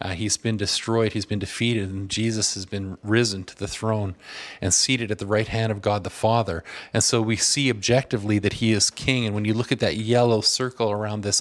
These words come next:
island of darkness, we know that everything inside that circle is his. He now owns it. He's now the king. But the reality is, um, even though that was accomplished two thousand years ago through what he did on the cross,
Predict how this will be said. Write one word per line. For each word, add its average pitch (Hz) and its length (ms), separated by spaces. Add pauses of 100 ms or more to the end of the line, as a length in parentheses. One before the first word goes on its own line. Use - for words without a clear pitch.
island 117 440
of 95 100
darkness, 107 480 (400)
we 123 80
know 113 80
that 110 160
everything 135 520
inside 104 360
that 101 180
circle - 420
is - 180
his. 117 340
He 107 140
now 107 260
owns 117 340
it. - 160 (440)
He's - 260
now 117 160
the 107 120
king. 120 360
But 107 160
the 110 80
reality 113 720
is, 95 420 (580)
um, 95 360 (600)
even 131 260
though 120 100
that 107 160
was 101 100
accomplished 120 640
two 120 140
thousand 107 340
years 113 220
ago 107 200
through 104 200
what 110 100
he 107 80
did 110 180
on 104 120
the 104 80
cross, 110 640